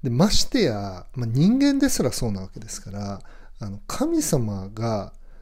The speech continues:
私たちの理解を完全に超えていて、神様がご自身を明らかにしている聖書を通しても、神様を、「はあ、こういうことなのね。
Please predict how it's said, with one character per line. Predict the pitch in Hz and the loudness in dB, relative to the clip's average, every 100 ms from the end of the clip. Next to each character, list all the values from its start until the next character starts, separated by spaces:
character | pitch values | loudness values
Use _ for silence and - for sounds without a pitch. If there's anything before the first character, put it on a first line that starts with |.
| - | -6
私 | 123 185 - | 0 2 2
た | 170 | 0
ち | 135 | 0
の | |
理 | 113 120 | 0 0
解 | 113 | -2
を | 104 | -2
完 | - 135 135 | -4 -2 0
全 | 139 | 0
に | 131 | 0
超 | - 123 | -2 -2
え | 110 | -2
て | 113 | -4
い | 104 | -6
て、 | - 107 92 - - - - - | -6 -6 -6 -14 -20 -20 -20 -8
神 | - 185 | 2 4
様 | 196 170 117 | 6 4 2
が | |
ご | 104 113 | 0 -2
自 | 139 - 147 | -2 -2 -2
身 | |
を | 107 - | -2 -2
明 | 165 | 2
ら | 170 | 2
か | 147 | 0
に | 117 | -4
し | - | -4
て | 120 | -6
い | |
る | 104 | -6
聖 | - 202 208 | 0 2 2
書 | - 147 | 2 0
を | |
通 | 123 156 147 | 0 0 0
し | - | -2
て | 170 | -2
も、 | 175 220 165 - - - - - | 0 2 0 -4 -12 -16 -12 0
神 | 254 285 | 0 2
様 | - 160 107 | 2 2 2
を、 | 120 101 - | -2 -4 -4
「は | 233 240 | 2 2
あ、 | 233 | 4
こ | 196 | 2
う | |
い | 214 | 2
う | |
こ | 233 | 0
と | 254 | 0
な | 247 | 0
の | 170 | 0
ね。 | 131 | 0